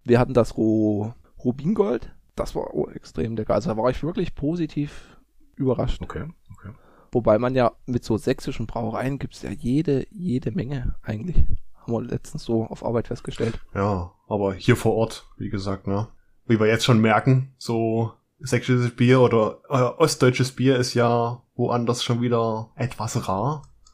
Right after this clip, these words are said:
Speaker 2: Das, ja, das hat fast Sammlerwert. Also da kommst du hier ganz, ganz schlecht ran.
Speaker 1: Hm, vor allem ist ja dann noch, äh, Franken mit ihren noch mehr Sorten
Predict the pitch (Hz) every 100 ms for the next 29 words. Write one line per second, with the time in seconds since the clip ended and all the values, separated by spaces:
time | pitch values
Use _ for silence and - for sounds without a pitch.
0 | _ - 80 - 82 95 82 85 - 110
1 | - - 113 90 71 69 - 82 85 87
2 | - _ _ _ - - 107 90 85 101
3 | - 98 - 101 - 90 95 87 _ _
4 | _ 110 120 - - 110 113 120 117 113
5 | 113 110 - - 214 151 - - 107 120
6 | 175 160 - 127 123 127 120 - - -
7 | - 160 147 127 127 - 123 139 - 160
8 | 170